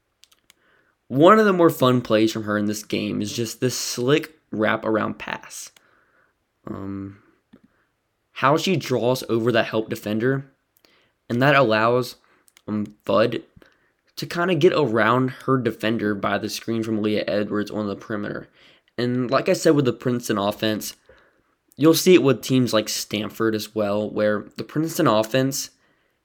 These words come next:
is a lot of cutting. It's a lot of scripted reads within offenses. But in this instance, it's not very scripted because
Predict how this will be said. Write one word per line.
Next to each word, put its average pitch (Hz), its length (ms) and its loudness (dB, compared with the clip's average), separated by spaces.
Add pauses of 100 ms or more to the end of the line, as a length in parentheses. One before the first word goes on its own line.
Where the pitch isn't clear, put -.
(180)
is 120 420 0 (600)
a 120 80 -2
lot 123 240 4
of 135 100 0
cutting. 123 600 -4
It's - 340 -8 (360)
a 117 60 -4
lot 139 200 4
of 160 80 2
scripted - 640 -4
reads 113 400 -2
within 101 280 -4
offenses. 156 760 -6 (480)
But 131 240 2
in 127 140 2
this 165 180 4
instance, 151 600 -2
it's 113 200 -8
not 120 280 -4 (180)
very 110 360 0
scripted 156 840 -2 (600)
because 131 680 0